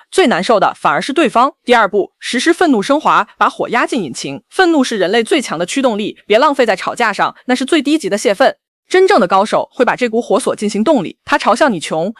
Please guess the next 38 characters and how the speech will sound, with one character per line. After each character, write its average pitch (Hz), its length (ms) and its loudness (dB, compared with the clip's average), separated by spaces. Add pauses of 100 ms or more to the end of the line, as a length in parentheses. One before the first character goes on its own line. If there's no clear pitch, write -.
你 196 100 -4
就 240 120 4
没 196 180 4
日 294 140 4
没 170 120 0
夜 240 120 4
的 185 80 0
搞 - 120 -2
钱； 156 320 -6 (140)
他 285 140 -2
嘲 - 180 0
笑 262 140 2
你 170 80 -4
胖， - 260 -2 (160)
你 196 100 -6
就 285 120 2
死 - 240 -8
磕 254 120 0
健 226 200 0
身。 240 260 -2 (100)
把 196 120 0
那 254 100 0
张 294 160 2
丑 - 180 -6
陋 220 140 2
的 202 80 2
嘴 185 160 -2
脸 226 300 -2
当 254 120 2
成 269 160 0
你 214 80 0
最 294 200 0
好 - 160 -4
的 165 80 -6
肾 277 160 -2
上 262 120 0
腺 277 160 0
素。 - 280 -2